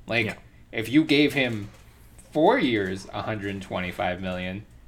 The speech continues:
Speaker 1: at least he's off your books after this year.
Speaker 2: Yeah.
Speaker 1: Or, you know?
Speaker 2: It was five years, one twenty.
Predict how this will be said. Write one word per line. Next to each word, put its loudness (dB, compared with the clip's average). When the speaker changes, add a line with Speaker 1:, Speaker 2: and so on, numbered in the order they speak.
Speaker 1:
at 0
least 0
he's -4
off 2
your -6
books -4
after -2
this -6
year. -6
Speaker 2:
Yeah. -4
Speaker 1:
Or, -4
you -2
know? 2
Speaker 2:
It 4
was 8
five 6
years, 6
one 0
twenty. -6